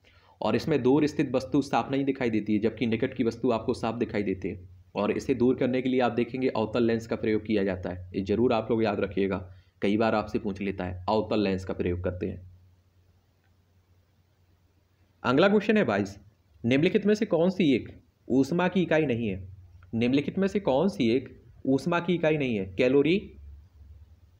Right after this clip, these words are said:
किलो कैलोरी, किलो जूल, वॉट। क्या करोगे इसमें? तो याद रखिए वॉट नहीं है, बाकी तीनों हैं इसमें। वॉट ऊष्मा की इकाई नहीं है,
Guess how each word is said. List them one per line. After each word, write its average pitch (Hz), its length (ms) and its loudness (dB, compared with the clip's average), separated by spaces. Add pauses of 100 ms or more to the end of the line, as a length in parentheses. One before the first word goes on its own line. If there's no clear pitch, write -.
(100)
किलो 143 220 6
कैलोरी, 165 440 4 (1000)
किलो 143 220 6
जूल, 175 460 0 (140)
वॉट। 113 380 0 (760)
क्या 143 160 2
करोगे 185 340 2
इसमें? 107 340 -6 (1500)
तो 117 100 4
याद 117 240 4
रखिए 147 220 2
वॉट 117 300 0
नहीं 107 240 0
है, 90 360 -8
बाकी 104 260 0
तीनों 120 640 -2
हैं 107 140 0
इसमें। 95 480 -8 (720)
वॉट 123 240 2
ऊष्मा 147 400 0
की 147 120 0
इकाई 135 240 2
नहीं 120 240 0
है, 92 220 -6